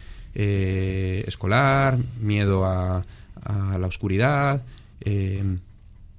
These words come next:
luego eso puede ir cambiando, ¿no? El, el perfil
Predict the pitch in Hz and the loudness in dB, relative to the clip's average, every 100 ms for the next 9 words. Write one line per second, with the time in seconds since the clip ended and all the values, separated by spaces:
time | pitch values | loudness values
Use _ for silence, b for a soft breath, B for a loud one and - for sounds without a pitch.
0 | - - - 113 107 113 110 104 110 104 | -20 -20 -4 2 4 4 2 0 0 2
1 | 104 104 123 139 117 131 143 113 - 98 | 0 2 2 2 0 0 0 -2 -2 -2
2 | 98 95 135 143 | -2 0 2 2